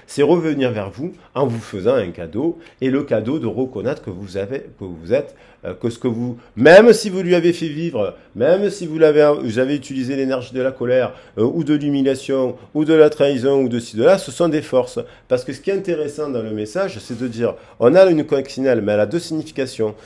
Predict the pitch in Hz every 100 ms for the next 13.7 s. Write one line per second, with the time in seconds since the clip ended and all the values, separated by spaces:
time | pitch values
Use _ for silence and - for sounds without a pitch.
0 | - 127 143 151 139 120 165 190 175 -
1 | 113 147 156 147 131 113 113 - - 120
2 | 135 143 147 - - 127 147 131 123 117
3 | 110 120 113 95 127 - - 117 123 110
4 | 95 101 - 117 - 98 92 90 98 -
5 | 185 180 131 135 135 120 147 - 131 -
6 | 139 101 92 127 127 107 98 - 135 -
7 | - 110 - 107 117 117 143 131 - 120
8 | - 107 - _ _ 151 151 202 220 175
9 | 190 214 139 131 196 151 123 110 117 113
10 | - _ - 147 190 175 - 143 135 135
11 | 113 110 135 175 160 107 - - - 120
12 | 120 131 123 127 123 156 165 110 143 147
13 | - - 131 110 117 110 110